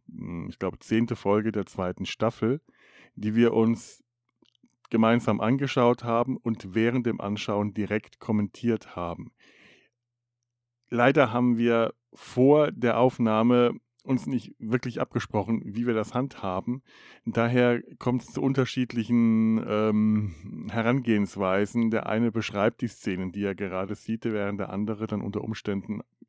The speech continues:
äh, nichts beschreibt, sondern einfach nur kommentiert.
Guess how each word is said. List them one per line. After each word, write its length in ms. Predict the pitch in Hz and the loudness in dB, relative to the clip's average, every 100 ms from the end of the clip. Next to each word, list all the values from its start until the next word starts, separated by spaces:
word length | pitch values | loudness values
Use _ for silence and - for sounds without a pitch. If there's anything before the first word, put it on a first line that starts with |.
| - | -12
äh, 200 | 101 95 - - | -10 -10 -12 -12
nichts 360 | 110 123 - | -2 -2 -2
beschreibt, 560 | - 110 110 101 - - - - - - _ | -4 -4 0 0 0 -6 -20 -20 -20 -20 _
sondern 220 | - 104 98 | -4 -2 0
einfach 140 | 110 | 2
nur 160 | 113 104 | 2 2
kommentiert. 640 | 110 101 - 113 117 | 0 0 0 2 2